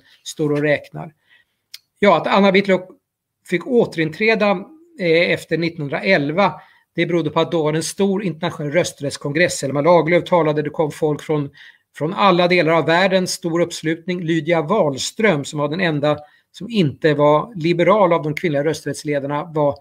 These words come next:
ordförande. Och, eh, det fanns ett missnöje, eh, och oro för hennes konservativa inställning. Hon var ju för rösträtt, men hon var konservativ. Framförallt i Norge, eftersom Anna, eh, Lydia Wahlström hade uttalat sig,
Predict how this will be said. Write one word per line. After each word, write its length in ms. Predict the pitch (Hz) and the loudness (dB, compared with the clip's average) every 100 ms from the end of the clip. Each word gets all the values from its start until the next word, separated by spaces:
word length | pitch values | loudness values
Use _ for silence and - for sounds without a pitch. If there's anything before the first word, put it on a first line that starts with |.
| _ | _
ordförande. 640 | 202 170 - 151 147 147 147 _ - - - _ _ - | 0 0 2 0 2 0 -4 _ -20 -20 -20 _ _ 0
Och, 360 | 180 175 - | 2 2 0
eh, 180 | 170 170 214 - | 2 4 2 -8
det 80 | 170 | -4
fanns 200 | 170 165 | -2 0
ett 100 | 170 | 0
missnöje, 580 | 208 208 - 202 220 208 | 0 0 0 2 4 2
eh, 720 | 208 240 220 220 185 175 170 202 208 180 185 240 226 - - 151 _ _ - | -2 -8 -14 -8 0 2 2 -2 -8 -8 -10 -12 -14 -14 -20 -20 _ _ -4
och 260 | 240 - | -2 0
oro 500 | 233 170 143 214 143 - | 2 2 4 2 2 -2
för 100 | 170 | 0
hennes 200 | 165 160 | 0 0
konservativa 520 | - 160 147 151 180 | 0 0 0 -2 -2
inställning. 220 | 160 156 | -2 0
Hon 20 | |
var 260 | 170 - 220 | 0 2 2
ju 40 | |
för 0 | |
rösträtt, 380 | 202 - - 147 | 2 2 0 -4
men 80 | 156 | -2
hon 80 | 151 | -2
var 80 | 160 | -2
konservativ. 640 | 156 139 - 151 151 139 - - - - - | -4 -6 -4 -4 -4 -8 -12 -20 -20 -20 -2
Framförallt 320 | 165 156 156 | 0 2 4
i 80 | 180 | 4
Norge, 500 | 160 170 190 180 156 | 6 6 6 6 4
eftersom 440 | 156 156 123 302 226 | 2 -4 -4 -10 -8
Anna, 280 | 165 160 - | -6 -6 -6
eh, 160 | 175 | -6
Lydia 360 | 151 196 160 151 | -6 -2 0 2
Wahlström 420 | 180 156 - 165 | 4 2 0 -4
hade 160 | 151 165 | -2 -2
uttalat 360 | 170 156 147 | -2 -4 -4
sig, 260 | 143 156 151 | -2 -2 -2